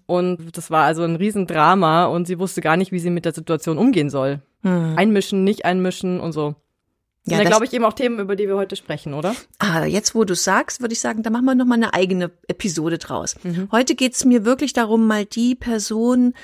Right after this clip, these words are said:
Speaker 2: aus dem Schattendasein sozusagen rauszuholen, in dem sie ist, nämlich die Person, die die Affäre ist, die immer außen vor ist. Und ich habe ein paar Gründe mitgebracht, wie wir da reinkommen, wie das passieren kann und was auch der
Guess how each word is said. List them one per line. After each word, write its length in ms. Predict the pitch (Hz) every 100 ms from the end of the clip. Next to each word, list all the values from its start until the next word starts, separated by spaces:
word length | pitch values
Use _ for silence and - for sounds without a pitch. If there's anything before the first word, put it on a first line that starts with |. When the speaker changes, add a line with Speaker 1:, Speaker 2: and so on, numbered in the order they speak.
| -
Speaker 2:
aus 200 | - 208
dem 120 | 226 214
Schattendasein 880 | - - 330 294 202 175 170 175 175
sozusagen 520 | 190 190 190 185 190
rauszuholen, 1120 | 185 208 339 - - 190 190 190 208 247 339 - -
in 120 | 214
dem 220 | 214 214 196
sie 160 | 196
ist, 260 | - 233 -
nämlich 200 | 220 202
die 120 | 233
Person, 360 | 220 226 214 208
die 280 | - 202 196
die 200 | 202 -
Affäre 460 | - - 254 254
ist, 460 | - - 294 - - - - - -
die 360 | 220 214 214 - - _
immer 320 | 233 240 226
außen 380 | 196 240 254 233
vor 560 | - - 226 226 220 208
ist. 420 | 214 214 - - - - _
Und 100 | 196
ich 100 | 185
habe 160 | 208 -
ein 40 |
paar 200 | - 190 190 -
Gründe 260 | - 269 330
mitgebracht, 540 | 240 - - 208 -
wie 100 | 226
wir 60 | 214
da 80 | 196
reinkommen, 400 | 180 214 269 220
wie 60 | 208
das 160 | 190
passieren 520 | - 185 - 226 262
kann 300 | 254 247 233 - - _
und 440 | 254 302 285 349 - - - - -
was 220 | 226 -
auch 140 | 226 -
der 480 | 226 220 220 214